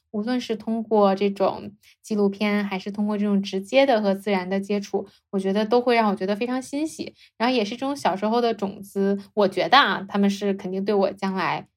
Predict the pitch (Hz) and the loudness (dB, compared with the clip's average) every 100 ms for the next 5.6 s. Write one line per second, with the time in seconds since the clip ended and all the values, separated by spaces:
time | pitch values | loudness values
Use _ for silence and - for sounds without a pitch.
0 | _ _ _ - 196 208 214 214 220 214 | _ _ _ -6 -4 0 0 0 0 4
1 | 214 180 180 190 196 202 202 196 208 196 | 4 4 2 0 0 -2 0 0 0 0
2 | 190 - 180 185 196 196 196 190 196 _ | -4 -6 -10 -6 -4 -6 -8 -8 -10 _
3 | _ - - 196 220 196 196 196 175 185 | _ -12 -8 -4 0 0 0 -4 -10 -6
4 | 190 202 196 185 - 196 196 202 196 196 | -8 -6 0 2 2 -2 -6 -6 -4 -4
5 | 185 185 208 214 196 - | -4 -4 -4 -6 -8 -8